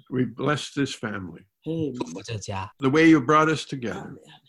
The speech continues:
Speaker 3: 是你，你如此的去带领我们成为一家人在一起。
Speaker 1: And for the papas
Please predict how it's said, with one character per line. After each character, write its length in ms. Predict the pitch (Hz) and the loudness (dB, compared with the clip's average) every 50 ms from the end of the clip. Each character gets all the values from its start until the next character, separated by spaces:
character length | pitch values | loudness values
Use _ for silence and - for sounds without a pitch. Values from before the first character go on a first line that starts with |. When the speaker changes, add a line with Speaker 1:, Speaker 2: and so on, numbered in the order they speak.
| _ _ _ _ | _ _ _ _
Speaker 3:
是 380 | - - - 139 135 117 - - _ | -8 0 2 2 2 2 -2 -10 _
你， 360 | - 151 135 123 117 113 107 - - - | -8 -4 0 0 0 0 -2 -4 -8 -6
你 280 | - 131 120 113 104 101 _ _ _ _ - - | -2 0 2 2 0 -2 _ _ _ _ -14 -6
如 280 | - 123 120 165 202 | 0 4 6 6 6
此 200 | 196 - - 123 | 6 4 0 -4
的 80 | 107 117 | -4 -4
去 160 | - - 143 | -4 -4 -4
带 220 | 135 - 190 202 | -2 0 2 4
领 160 | 180 151 117 101 | 6 6 4 4
我 60 | 95 | 0
们 320 | 98 98 101 113 120 123 139 _ _ _ - | -2 -4 -4 -6 -8 -10 -12 _ _ _ -12
成 160 | - - 120 | -6 -2 -2
为 100 | 113 113 | 0 0
一 60 | 113 | 0
家 280 | 104 - 113 107 107 110 | -2 -2 -2 -2 -2 -2
人 160 | 98 90 95 95 | -2 -4 -6 -6
在 140 | - 107 | -6 -4
一 80 | 101 98 | -4 -4
起。 300 | 95 - - - - - _ _ _ _ _ _ _ _ _ - | -6 -8 -12 -14 -16 -18 _ _ _ _ _ _ _ _ _ -16
Speaker 1:
And 140 | 120 120 | -14 -10
for 140 | 107 - 123 | -6 -2 -2
the 120 | 120 131 131 | -2 -2 -2
papas 680 | 131 - 151 139 139 - - 123 123 131 - - - | -2 -2 -2 -2 -2 -4 -4 -6 -6 -6 -8 -12 -16